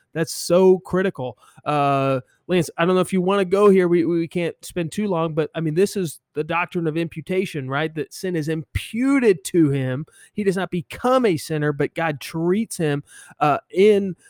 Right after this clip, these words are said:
uh, such a manner that, that he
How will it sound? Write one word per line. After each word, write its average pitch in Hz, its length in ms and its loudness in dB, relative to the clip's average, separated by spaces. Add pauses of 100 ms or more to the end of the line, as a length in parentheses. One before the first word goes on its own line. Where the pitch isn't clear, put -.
(220)
uh, 147 220 2 (100)
such - 440 -2
a 190 140 0
manner 175 720 -2 (240)
that, 147 220 0 (180)
that 156 200 -2
he - 260 -8